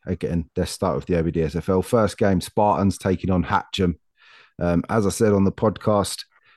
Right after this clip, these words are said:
uh, on Monday, uh, we never know what Hatcham is gonna play this week, whether the Super League's playing or whether they're not, how they mix the players, et cetera.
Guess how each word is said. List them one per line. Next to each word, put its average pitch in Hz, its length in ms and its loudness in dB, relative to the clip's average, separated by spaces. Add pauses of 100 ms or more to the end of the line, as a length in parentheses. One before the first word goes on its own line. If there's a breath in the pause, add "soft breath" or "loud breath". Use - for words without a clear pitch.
(140 soft breath)
uh, 90 300 2
on 90 200 0
Monday, 92 540 2 (340)
uh, 90 200 0
we 104 140 2
never 104 200 4
know 98 360 2 (120)
what 95 220 0
Hatcham 92 560 -2
is 92 140 -6
gonna 92 200 -2
play 104 240 0
this 92 200 -2
week, 98 260 2
whether 95 220 2
the 87 80 0
Super 101 360 -2
League's 98 300 0
playing 95 420 2
or 90 140 2
whether 90 220 2
they're 90 160 2
not, 98 340 2
how 101 240 0
they 98 140 2
mix - 240 0
the - 100 -12
players, 95 480 0 (420 soft breath)
et - 200 -6
cetera. - 520 -2